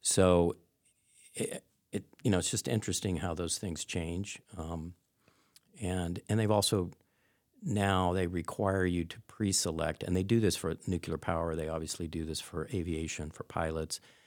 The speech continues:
because those are, those are, uh, there's a degree of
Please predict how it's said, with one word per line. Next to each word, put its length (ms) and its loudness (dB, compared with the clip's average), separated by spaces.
because 400 0
those 240 2
are, 180 0
those 220 -2
are, 200 -4
uh, 260 -4
there's 180 -4
a 60 -6
degree 680 0
of 200 -2